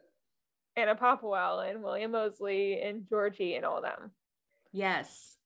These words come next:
Speaker 2: I agree. I would love for them to come back and do smaller cameo roles, but
Speaker 1: Yeah.
Speaker 2: I don't know if I could really see them as the older Pevensies.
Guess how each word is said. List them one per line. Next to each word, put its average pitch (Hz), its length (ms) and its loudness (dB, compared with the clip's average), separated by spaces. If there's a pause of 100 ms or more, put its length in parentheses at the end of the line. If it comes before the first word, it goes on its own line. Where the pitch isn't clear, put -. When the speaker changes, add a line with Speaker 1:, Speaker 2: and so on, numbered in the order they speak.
(360)
Speaker 2:
I 202 180 4
agree. 175 640 0
I 190 100 4
would 254 120 2
love 208 200 4
for 208 80 2
them 180 140 4
to 170 40 -4
come 175 240 -4
back 156 240 2
and 165 100 -6
do 156 120 -2
smaller 151 400 -2
cameo 175 500 0
roles, 208 400 0
but - 240 -4 (240)
Speaker 1:
Yeah. - 160 4
Speaker 2:
I 185 60 6
don't 247 120 6
know 269 100 6
if 277 60 0
I 262 80 4
could 226 180 -2
really 185 180 8
see 180 280 -4
them 156 440 -2 (200)
as 160 280 -2 (280)
the 175 120 0
older 156 280 -2
Pevensies. 160 840 -4